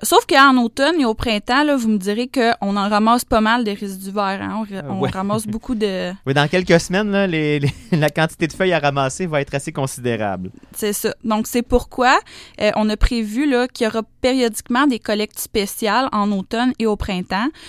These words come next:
Speaker 1: où il va être permis de mettre les résidus verts à côté du bac et ils seront collectés. Donc, euh, soit, là, vous utilisez un grand sac de papier,
Speaker 2: Mhm.
Speaker 1: euh, pour mettre tous vos résidus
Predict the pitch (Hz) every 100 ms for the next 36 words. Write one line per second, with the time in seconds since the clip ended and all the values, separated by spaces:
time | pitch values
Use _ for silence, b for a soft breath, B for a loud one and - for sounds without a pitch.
0 | B B 226 233 214 214 240 220 226 247
1 | 311 226 240 247 262 247 240 208 196 214
2 | 220 247 - 294 294 262 254 240 202 220
3 | 240 - _ 220 226 208 220 226 226 226
4 | 208 190 - 226 190 185 190 - 185 180
5 | B B B - 277 285 269 240 233 220
6 | - 240 220 247 - 208 208 196 - 226
7 | 220 - 233 220 220 202 - 247 359 _
8 | b b b 120 123 139 208 208 202 202
9 | 214 214 208 - 233 226 214 208 202 214
10 | 202 202 202 262 302